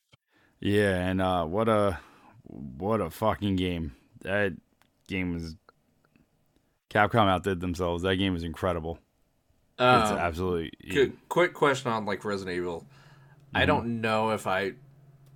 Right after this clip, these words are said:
Speaker 2: ever heard you talk about, uh, seven and just the first person. I'm,
Speaker 1: Mm-hmm.
Speaker 2: what, what were your feelings on that?
Speaker 1: At first, at first, um, first when I f-,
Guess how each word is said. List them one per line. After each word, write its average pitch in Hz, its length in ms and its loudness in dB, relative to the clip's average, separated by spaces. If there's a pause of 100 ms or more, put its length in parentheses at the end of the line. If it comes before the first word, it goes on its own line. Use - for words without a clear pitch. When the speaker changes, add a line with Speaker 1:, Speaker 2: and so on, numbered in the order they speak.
(120)
Speaker 2:
ever 95 320 -2
heard 98 240 -8
you 92 80 -12
talk 95 280 -6
about, 98 360 -6
uh, 85 340 -4
seven 87 540 -8 (400)
and 92 180 -6
just 90 200 -8
the 90 280 -4
first 95 300 -8
person. 101 420 -8 (760)
I'm, 87 160 -8 (540)
Speaker 1:
Mm-hmm. 113 80 -12
Speaker 2:
what, 120 200 0
what 117 380 -2
were 120 140 2
your 110 120 0
feelings 104 400 -4
on 85 160 -4
that? 85 260 -8 (1000)
Speaker 1:
At - 140 -4
first, - 420 2 (140)
at 110 120 -2
first, - 440 -4
um, 101 440 -4 (1800)
first 208 260 8
when 226 100 6
I 190 60 4
f-, - 280 -4